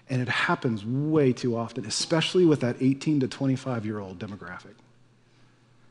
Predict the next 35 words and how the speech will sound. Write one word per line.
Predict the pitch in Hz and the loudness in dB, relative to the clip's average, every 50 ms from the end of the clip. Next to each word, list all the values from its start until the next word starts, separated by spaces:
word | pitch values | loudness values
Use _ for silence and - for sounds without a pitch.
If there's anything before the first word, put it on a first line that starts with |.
| _ _ _ _ _ _ _ _ _ _ _ _ _ _ _ _ _ _ _ _ _ _ _ _ _ _ _ _ _ _ | _ _ _ _ _ _ _ _ _ _ _ _ _ _ _ _ _ _ _ _ _ _ _ _ _ _ _ _ _ _
Some | - - 165 170 | 4 6 8 8
of | 175 | 10
you | 196 190 | 8 8
struggle | - - - 202 190 175 185 | 6 8 6 6 10 12 12
with | 190 180 | 10 12
that | - 185 180 160 | 8 4 6 8
demon, | 156 170 175 143 113 - - - - - _ _ _ _ _ _ _ | 8 8 8 6 4 2 -6 -16 -20 -20 _ _ _ _ _ _ _
and | - 147 147 | 2 4 8
it | 151 170 160 | 8 12 12
is, | 170 170 156 165 | 12 12 12 8
in | 156 | 6
fact, | 143 - 143 139 135 135 | 4 4 2 2 2 2
a | |
demon. | 107 110 104 98 90 87 - - - _ _ _ _ _ _ _ _ _ _ _ _ _ _ _ _ _ _ _ _ _ _ _ _ _ _ _ _ _ _ _ _ _ _ _ | 0 0 -2 -2 -8 -12 -16 -20 -20 _ _ _ _ _ _ _ _ _ _ _ _ _ _ _ _ _ _ _ _ _ _ _ _ _ _ _ _ _ _ _ _ _ _ _
Jesus | - - 170 170 156 156 147 | 2 6 6 6 6 6 6
said | - 165 135 | 6 6 6
that | 156 - | 6 2
the | 139 | 2
thief | - - 165 160 147 139 | 2 6 8 8 8 8
comes | - 160 143 135 139 | 6 6 6 6 4
to | 131 | 2
steal, | 127 - - - 156 156 165 175 175 175 | 0 0 2 4 10 10 12 12 10 8
kill, | 175 - - 165 160 160 160 165 | 6 6 6 8 10 10 8 8
and | 156 143 | 8 6
destroy, | 139 143 139 - - 156 160 165 160 165 175 175 165 165 - - - - - | 6 6 6 4 4 6 6 8 8 8 8 6 4 0 -4 -14 -14 -10 0
and | - 151 147 | 4 6 6
the | 139 | 6
demon | 123 104 98 143 151 165 175 180 185 185 | 4 4 6 8 8 10 10 8 8 8
of | 185 175 147 | 8 6 4
suicide | 135 - - 170 156 151 139 - - 139 127 127 131 | 0 4 6 8 8 8 6 6 2 4 4 4 4
disguises | 117 123 - - - - - 135 131 151 160 147 151 165 139 147 | 2 2 0 0 -2 2 2 6 6 8 6 6 6 4 4 4
itself | - - - - - 143 139 131 135 - | 4 4 2 2 2 4 4 2 0 0
in | 139 131 | -2 0
a | 123 113 | 0 0
lie | 110 104 98 95 92 85 87 92 | 0 -2 -4 -4 -6 -6 -8 -10